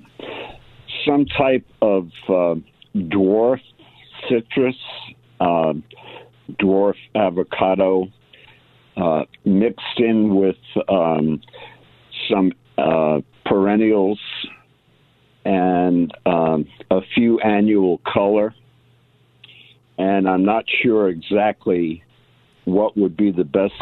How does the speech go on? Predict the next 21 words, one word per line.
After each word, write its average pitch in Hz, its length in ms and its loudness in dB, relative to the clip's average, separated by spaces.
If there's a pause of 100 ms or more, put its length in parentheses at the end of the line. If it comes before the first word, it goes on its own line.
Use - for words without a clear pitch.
combination. 87 1040 -2
And 87 420 0 (300)
in 120 240 2
the 107 60 2
mix 120 380 0 (100)
of 98 140 0
it 90 200 0
all, 104 680 0
in 123 220 -2
between 120 640 0
those, 87 460 0 (960)
I 95 120 2
wanted 101 520 0
to 98 100 0
have, 90 480 0 (280)
uh, 80 300 0 (140)
a 92 60 2
little 92 400 2
vegetable 90 760 -2
area. 80 520 0 (1700)
So 87 540 0